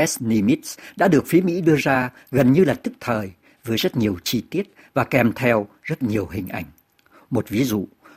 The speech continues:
bản thông báo do Bộ Chỉ huy Hàng không Mẫu hạm Roosevelt đưa ra hôm mùng chín tháng hai về cuộc tập trận chung với nhóm tác chiến tàu sân bay Nimitz có kèm theo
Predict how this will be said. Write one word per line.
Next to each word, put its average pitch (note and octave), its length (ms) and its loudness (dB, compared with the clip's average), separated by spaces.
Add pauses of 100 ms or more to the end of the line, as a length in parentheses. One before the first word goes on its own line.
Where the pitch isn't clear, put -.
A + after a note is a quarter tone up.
bản F#2+ 160 -2 (100)
thông A#2+ 220 -2
báo G#2+ 320 0 (180)
do F3+ 160 4
Bộ C3+ 180 6
Chỉ G#2 180 -2
huy E3+ 300 2
Hàng B2+ 220 0
không C3+ 220 2
Mẫu A2+ 120 2
hạm A#2 240 -4 (220)
Roosevelt A#2+ 580 -2 (260)
đưa C3+ 200 6
ra A2+ 340 0
hôm A#2 140 0
mùng F#2+ 180 -4
chín A#2+ 240 -2
tháng B2+ 140 0
hai A#2 360 -4 (280)
về C#3 140 6
cuộc C3+ 200 2 (120)
tập - 180 -2
trận - 120 0 (100)
chung F#3 260 0 (220)
với B2+ 120 0
nhóm B2+ 300 2
tác F#3+ 240 -2
chiến B2+ 240 2 (120)
tàu A#2 160 0
sân G#2+ 260 -2
bay G#2 280 -2
Nimitz A2 640 -2 (220)
có G#3 80 2
kèm A2+ 260 0
theo G#2+ 320 -2